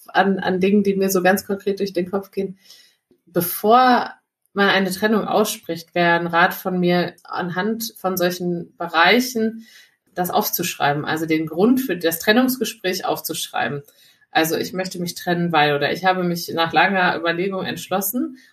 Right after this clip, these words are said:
das mal einmal runterzuschreiben als Begründung und dann vielleicht auch sogar tatsächlich, weil ich meine, so ein Trennungsgespräch ist ja auch was ganz Furchtbares, ja, das vielleicht sogar auch vorzulesen oder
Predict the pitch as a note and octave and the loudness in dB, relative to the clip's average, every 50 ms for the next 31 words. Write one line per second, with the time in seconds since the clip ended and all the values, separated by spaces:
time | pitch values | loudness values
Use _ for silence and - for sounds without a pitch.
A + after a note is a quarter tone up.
0 | _ - - F3+ F3 - - - - E3+ G#3 A#3 A3+ A3 F#3 F#3 G3+ G3 F3 F3+ | _ -8 -6 -6 -4 -4 -2 0 2 4 4 4 4 4 4 2 0 0 2 0
1 | E3 E3+ - E3 - - - D3 D3+ D3+ - C#3+ D3+ - - F3+ F3 E3+ F3 F3+ | -2 -2 -4 -8 -8 -8 -8 -10 -8 -6 -6 -6 -6 -6 -8 -10 -10 -4 -4 -2
2 | F3+ F#3+ G3+ A#3+ B3+ C4 D4+ D4 - - - F3+ F#3 F3+ F3+ E3+ E3+ F#3 G3 G3+ | -2 0 0 0 0 0 -2 -8 -10 -8 -4 -4 -4 0 2 2 2 4 2 0
3 | G#3 G#3 _ _ - - _ _ _ - - - F3 G3+ G#3+ - - - G3 F#3 | -2 -2 _ _ -20 -20 _ _ _ -18 -4 -2 0 0 0 0 -2 -2 -2 -2
4 | - F#3 F#3 F3 F3 - F3+ E3+ E3+ - F3+ A3 A3 - F3+ F3 F3 F3+ E3+ E3 | 0 2 2 2 2 2 -2 -2 0 2 2 2 0 0 0 0 0 2 0 -2
5 | E3 F3 E3+ E3+ E3 E3 - G3 F#3 F#3 F#3 - F3 F3 - - E3 E3 F3 F3 | 0 0 0 0 0 -2 -2 -2 0 0 -2 -2 -4 -6 -4 -4 -4 -2 -2 -2
6 | E3+ - - - - D#3+ D#3 - - - - - - D3+ D3 D3+ - - D#3 D3+ | 0 0 0 0 0 -4 -8 -8 -10 -10 -12 -6 -6 -6 -6 -6 -6 -4 -4 -4
7 | D3+ - - D3 D#3 F3+ F3 F3 F3 - D#3+ D3+ F#3 F#3 - G#3 E3+ - - - | -4 -2 -4 -2 0 0 -2 -2 -2 0 2 2 2 2 2 0 0 2 0 0
8 | - - D#3+ E3 E3 - - F3+ F3 F3 F3+ F3+ F3+ F#3 F3+ E3+ F3 D#3+ D#3 D#3 | 0 2 0 0 0 0 -6 -6 -2 0 0 0 0 -2 -4 -4 -2 0 2 2
9 | D#3 - | 2 0